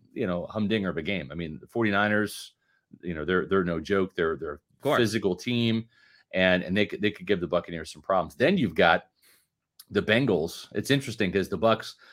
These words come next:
Speaker 1: their schedule down the stretch is away, home, away, home, away, home, the entire way down there.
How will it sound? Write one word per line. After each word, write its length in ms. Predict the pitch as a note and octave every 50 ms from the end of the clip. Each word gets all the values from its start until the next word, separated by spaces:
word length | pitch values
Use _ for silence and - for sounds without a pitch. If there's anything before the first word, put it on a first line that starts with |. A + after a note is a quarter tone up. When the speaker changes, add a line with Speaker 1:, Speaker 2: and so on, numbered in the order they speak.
| - - - - _
Speaker 1:
their 200 | F#2 G#2+ A#2+ A#2
schedule 400 | A#2 - - D#3 C#3+ A#2 A#2+ G#2+
down 200 | G2 G#2+ G#2 F#2
the 80 | E2+
stretch 340 | - - B2 A#2 G#2 F#2 -
is 160 | F#2+ F2 F2+ F#2+
away, 400 | - F#2+ G#2+ B2 A#2+ A2 G2 F2+
home, 340 | E2 D2 A#2 A#2+ G#2 D#2+ D2+
away, 340 | C#2 D#2+ G2 A#2 A#2 G#2 F#2
home, 300 | F2+ G2+ A2 G#2+ F#2 D#2
away, 240 | D2+ E2+ A2+ A#2 G2+
home, 220 | G#2 G#2+ F#2+ D#2+ D2+
the 140 | F2 F2
entire 440 | E2+ D#2+ - - - A#2+ B2 B2 A2+ A2
way 180 | A2 G#2+ G#2 G2
down 300 | G#2 G#2+ G#2 G2 F#2 F2+
there. 260 | E2 C#2 C2+ C#2+